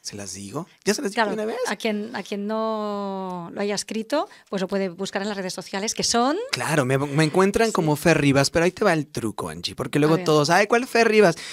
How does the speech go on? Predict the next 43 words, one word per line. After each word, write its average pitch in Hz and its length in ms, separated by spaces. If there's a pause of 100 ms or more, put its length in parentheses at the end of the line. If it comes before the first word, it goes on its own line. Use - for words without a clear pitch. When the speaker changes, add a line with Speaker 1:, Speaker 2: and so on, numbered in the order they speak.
(120)
Speaker 1:
Se - 120
me 226 80
ocurrió 247 640
ponerle 226 380
una 226 260
H, 139 400
y 185 80
yo 226 100
nunca 247 200
pensé 180 400
que 160 100
la 143 140
H 156 200
fuera 156 240
a 143 60
causar 135 340
tantos 143 340
estragos, 135 480
porque 160 300 (200)
la 185 120
ponen 165 260
al 151 100
Speaker 2:
<gasps> - 0
Speaker 1:
principio, 170 400
la 156 140
ponen 160 240
al 143 100
final, 160 260
la 151 100
ponen 151 260
en 151 100
medio, 151 220
la 147 160
ponen, 160 160
<laughs> - 20
ya 196 80
sabes. - 340
Speaker 2:
Ah, 330 380 (160)
Speaker 1:
Pero 202 220
se 196 60
Speaker 2:
sí. 214 40
Speaker 1:
escribe 208 380
así, 151 380